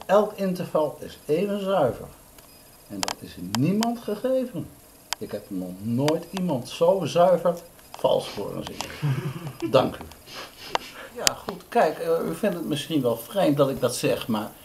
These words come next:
in het algemeen wordt deze muziek, deze moderne muziek, door leken ervaren als vals. En daarom zeg ik zuiver vals zingen. Maar het is niet echt vals, want het is bedoeld zoals het bedoeld is.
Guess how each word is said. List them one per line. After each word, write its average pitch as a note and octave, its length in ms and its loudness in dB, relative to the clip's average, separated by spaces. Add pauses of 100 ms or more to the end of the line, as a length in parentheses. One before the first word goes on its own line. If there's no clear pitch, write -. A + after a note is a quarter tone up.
(180)
in B2+ 80 0
het C#3 80 -2
algemeen F#3 800 6
wordt D#3+ 400 2
deze D3+ 600 4
muziek, A2+ 540 0
deze B2+ 220 4
moderne D3 500 4
muziek, A2 400 -2 (440)
door B2+ 540 6 (180)
leken C3 720 2 (760)
ervaren B2+ 600 4
als - 280 -8
vals. - 560 -4 (440)
En - 240 -8
daarom A#3 500 2 (100)
zeg F3+ 260 -6
ik F3+ 180 -6 (200)
zuiver E3 540 0
vals B3 360 -6
zingen. F2+ 420 -12 (640)
Maar A2+ 160 0
het A2+ 120 -4
is C3 160 -8
niet G#2 240 -4
echt C#3+ 220 0
vals, A#2 280 0
want E3+ 160 -4
het D3 160 -10
is B2 120 -8
bedoeld C3 400 -4
zoals B2 220 -2
het C3+ 140 -6
bedoeld F#3 320 0
is. F2+ 260 -10